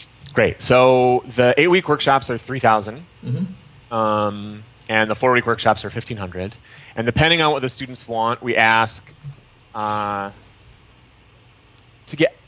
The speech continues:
Speaker 1: to get the minimum of what we want out of it, it's between fifteen and twenty hours a week,
Speaker 2: Mm-hmm.
Speaker 1: typically. Um, a little less for the S Q L workshop.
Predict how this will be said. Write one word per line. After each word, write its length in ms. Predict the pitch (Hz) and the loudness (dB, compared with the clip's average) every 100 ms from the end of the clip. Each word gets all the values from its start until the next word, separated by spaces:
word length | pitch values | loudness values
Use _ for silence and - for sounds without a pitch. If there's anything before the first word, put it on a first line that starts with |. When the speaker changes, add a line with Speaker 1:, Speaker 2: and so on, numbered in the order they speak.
| _ | _
Speaker 1:
to 80 | 151 | -4
get 140 | 165 | 0
the 100 | 147 | 2
minimum 400 | 147 175 170 165 | 2 2 2 2
of 140 | 147 127 | 2 2
what 240 | 131 127 | 2 2
we 80 | 135 | 0
want 240 | 123 120 | -2 2
out 120 | 117 | 2
of 140 | 123 135 | 2 0
it, 160 | 202 | 0
it's 180 | 143 - | -2 -4
between 360 | 123 - 127 120 | -10 -10 -8 -4
fifteen 340 | 123 117 123 | -2 -4 -4
and 100 | 117 | -8
twenty 240 | - 110 104 | -6 -2 2
hours 280 | 101 101 | 2 -2
a 40 | 101 | -6
week, 280 | 95 - - | -8 -10 -14
Speaker 2:
Mm-hmm. 140 | 123 | -8
Speaker 1:
typically. 340 | 120 113 175 - _ _ _ _ _ | -6 -6 -8 -12 _ _ _ _ _
Um, 160 | 110 110 | -6 -4
a 60 | 113 | 0
little 200 | 135 135 | 2 4
less 240 | 117 - | 2 0
for 80 | 117 | -4
the 40 | |
S 100 | 107 | -10
Q 100 | 107 104 | -10 -10
L 60 | |
workshop. 500 | 98 95 - 95 92 | -10 -10 -6 -4 -6